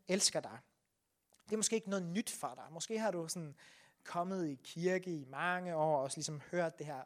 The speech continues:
"Åh, Gud elsker dig." Og det er bare sådan, "Tjek, bum, det har jeg forstået,"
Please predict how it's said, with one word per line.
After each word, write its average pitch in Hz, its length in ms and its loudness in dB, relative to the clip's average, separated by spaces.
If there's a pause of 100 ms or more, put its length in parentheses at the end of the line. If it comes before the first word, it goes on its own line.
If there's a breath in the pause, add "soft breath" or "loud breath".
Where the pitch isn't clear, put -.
(140)
"Åh, 175 200 -4
Gud 160 200 -8
elsker 151 240 -10
dig." 113 100 -10 (380 loud breath)
Og - 120 -16
det 170 80 4
er 156 40 4
bare 147 200 2
sådan, 139 260 -4 (160)
"Tjek, 165 340 0
bum, 151 300 0
det 147 160 -4
har 151 80 0
jeg 147 100 2
forstået," 156 400 4